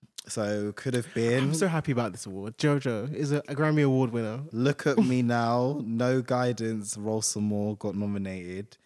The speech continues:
Speaker 1: And Say So, P J Morton featuring JoJo got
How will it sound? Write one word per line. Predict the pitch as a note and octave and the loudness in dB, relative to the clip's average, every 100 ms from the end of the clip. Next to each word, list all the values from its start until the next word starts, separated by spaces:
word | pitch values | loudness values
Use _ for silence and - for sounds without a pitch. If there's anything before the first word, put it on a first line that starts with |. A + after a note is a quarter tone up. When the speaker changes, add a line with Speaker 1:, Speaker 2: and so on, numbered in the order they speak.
| _ _ _ _ G#2 | _ _ _ _ -8
Speaker 1:
And | G2+ | -4
Say | - A2+ A#2 | -2 0 0
So, | - A2+ G#2 G2+ | 0 0 0 -2
P | - G#2+ | -4 -4
J | G#2+ G2+ | -2 -2
Morton | G2+ F#2+ G2 F#2+ | -2 -4 -4 -8
featuring | - A#2+ A2 - A2 G2+ G2 G2+ E2+ | -8 -6 -4 -6 -4 -4 -4 -6 -8
JoJo | - G2+ G2 - F#2+ F#2+ F#2+ - - - - | -6 -4 -4 -4 -6 -6 -8 -4 -4 -2 -4
got | G2 F#2 | -2 -4